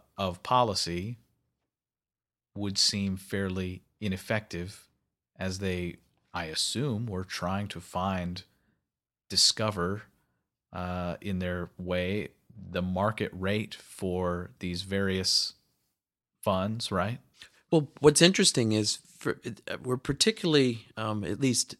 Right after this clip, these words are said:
Speaker 2: uh, Jagadish and I are intrigued that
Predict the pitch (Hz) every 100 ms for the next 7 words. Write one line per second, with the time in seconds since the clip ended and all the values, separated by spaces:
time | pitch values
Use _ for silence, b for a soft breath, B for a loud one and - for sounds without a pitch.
0 | - - - - 123 127 123 127 110 -
1 | 107 107 104 101 - 107 104 98 b b
2 | b b 120 104 - 175 185 165 - 113
3 | 104 104